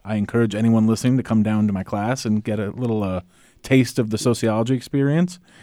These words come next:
Um, I do research on a regular basis. I do grading on a regular basis.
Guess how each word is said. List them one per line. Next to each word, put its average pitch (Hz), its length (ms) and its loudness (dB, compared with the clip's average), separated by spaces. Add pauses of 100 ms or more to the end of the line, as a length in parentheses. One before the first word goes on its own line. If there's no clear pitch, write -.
(400)
Um, 123 220 6
I 127 100 6
do 147 220 8
research 131 560 2
on 123 80 4
a 117 60 4
regular 113 340 2
basis. 110 440 0
I 107 60 0
do 101 180 -4
grading 107 460 0
on 107 120 2
a 107 40 4
regular 104 380 0
basis. 104 480 -4